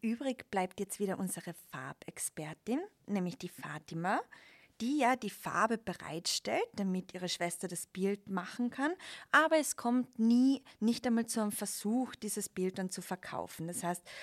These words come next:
die unmittelbare Täterin, ähm, tritt nie ins Versuchsstadion und damit ist es auch bei der Farbexpertin Fatima so, dass sie nur einen versuchten Beitrag leistet,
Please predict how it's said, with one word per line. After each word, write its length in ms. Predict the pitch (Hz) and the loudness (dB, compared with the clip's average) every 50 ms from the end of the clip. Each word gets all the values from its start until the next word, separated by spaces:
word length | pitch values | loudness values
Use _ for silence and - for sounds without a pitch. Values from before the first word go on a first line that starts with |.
| - - - | -14 -14 -12
die 100 | - - | -10 -2
unmittelbare 800 | - 233 247 254 254 254 240 233 214 - - 180 185 190 180 - | 2 4 6 6 6 6 4 2 0 0 0 0 0 -2 -4 -4
Täterin, 560 | - 175 170 165 - 175 170 170 165 170 165 - - - - - - _ _ _ - | -6 -4 -4 -4 -4 -4 -2 -2 -2 -2 -2 -6 -14 -20 -20 -20 -20 _ _ _ -2
ähm, 260 | 170 165 165 170 170 - - | 0 2 2 0 -2 -4 -8
tritt 260 | - 185 185 180 - - | -6 -4 -4 -2 0 4
nie 200 | 196 208 208 202 | 4 6 6 4
ins 120 | 185 - | 4 0
Versuchsstadion 1120 | - 175 - - - 330 381 403 - - - - 113 - 247 233 240 254 262 254 254 262 - - - - - - | -2 -4 -4 -2 0 0 0 0 0 -2 0 2 2 2 2 2 2 2 4 4 4 2 0 -4 -16 -20 -14 -6
und 180 | - 208 190 - - - | -4 -4 -4 -2 -2 -2
damit 480 | 160 156 175 196 220 247 269 - - - | 0 2 2 4 4 4 2 2 -4 -12
ist 180 | - 196 - | -10 -8 -6
es 180 | 190 190 - - | -6 -6 -4 -2
auch 220 | 175 175 185 - | -2 -2 -2 -2
bei 120 | - - 196 | -2 -2 -2
der 100 | 190 175 | -2 -2
Farbexpertin 840 | - - - 165 185 214 - 202 - - - 190 175 - 170 160 | -4 -6 -6 -4 -4 -2 -4 -6 -8 -6 -6 -6 -6 -4 -6 -8
Fatima 640 | - - - - 160 160 175 - 294 277 277 294 294 | -8 -10 -12 -10 -8 -8 -4 -2 2 2 4 4 4
so, 380 | 277 - - 240 240 254 269 262 - - - - - | 2 2 0 2 2 2 2 0 -2 -10 -18 -14 -8
dass 260 | - 202 - - - - | -4 -2 0 0 0 2
sie 140 | 254 269 | 4 4
nur 600 | 269 262 247 214 220 208 208 208 208 226 285 370 453 - - - - - | 6 6 6 6 6 6 4 4 4 4 4 2 0 -2 -10 -20 -10 -4
einen 280 | - 214 202 196 190 185 | -2 0 0 0 -2 -4
versuchten 1120 | - - - - - 233 226 - - - - 233 254 311 349 - - - - - 277 262 - | -6 -10 -12 -6 -4 -2 0 0 0 0 0 2 4 4 4 2 0 -6 -2 -2 -2 0 0
Beitrag 640 | - 90 - 165 180 - - - - - - - - | 0 -2 0 -2 -4 -6 -6 -8 -8 -8 -8 -8 -10
leistet, 640 | - - - - - - - - - - - | -8 -8 -6 -6 -8 -10 -8 -10 -10 -10 -12